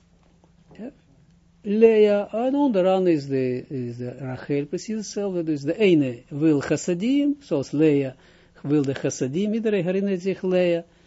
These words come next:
staat in de Torah. De Lea, haar ogen waren,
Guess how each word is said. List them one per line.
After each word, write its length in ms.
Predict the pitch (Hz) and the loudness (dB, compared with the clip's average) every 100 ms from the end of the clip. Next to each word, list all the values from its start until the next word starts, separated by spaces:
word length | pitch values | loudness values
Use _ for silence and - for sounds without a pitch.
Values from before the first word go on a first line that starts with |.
| _ _ _ _ | _ _ _ _
staat 300 | - 175 151 | -6 -4 0
in 80 | 156 | 2
de 140 | 147 | 0
Torah. 380 | 143 151 147 139 | 0 0 0 0
De 100 | 156 | -2
Lea, 500 | 190 262 277 254 226 | 0 2 2 2 0
haar 280 | 175 190 - | 0 0 0
ogen 460 | 226 269 247 - 202 | 0 0 -2 -2 -2
waren, 480 | 226 220 214 202 | 0 0 0 -4